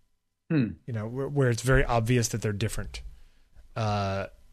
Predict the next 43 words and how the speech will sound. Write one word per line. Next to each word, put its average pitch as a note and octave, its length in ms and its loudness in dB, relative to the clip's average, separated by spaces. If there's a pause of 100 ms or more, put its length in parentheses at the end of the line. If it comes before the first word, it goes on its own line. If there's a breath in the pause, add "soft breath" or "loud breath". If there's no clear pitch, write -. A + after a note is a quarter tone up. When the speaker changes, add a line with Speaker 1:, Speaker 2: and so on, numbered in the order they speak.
(720)
Speaker 2:
you D3+ 100 -2
know, G#2+ 180 -2
and A#2+ 100 -6
Edward D#3+ 300 4
Weston C#3 320 4
is C3 100 4
kinda C3 200 2
the B2 60 2
same A#2 280 4
way. A2 340 4 (460 soft breath)
Um, G#2+ 400 0 (440 loud breath)
Paul - 140 4
Strand B3 220 4
also G#3+ 180 2
took F3+ 180 -2
a F3 40 2
lot E3 160 6
of C#3+ 80 -2
pictures D3 280 -2
of C3 120 0
his A2 120 0
wife, G#2 480 -2 (680)
like, A#2 120 -2
these B2 160 2
sort B2+ 200 2
of A2+ 260 2
intimate C3 420 0
pictures B2 300 -2
of A#2 80 0
his G#2+ 140 -2
wife, A2 300 -2
and B2 80 -6
it A#2 80 -8
kinda D3+ 160 0
makes C3 200 -2
me A#2 120 0
feel C3 180 -2
like A2+ 160 -2
I G#2+ 40 -4
should - 180 -6
take A2 180 -8
more A2 180 -6
pictures. - 520 -12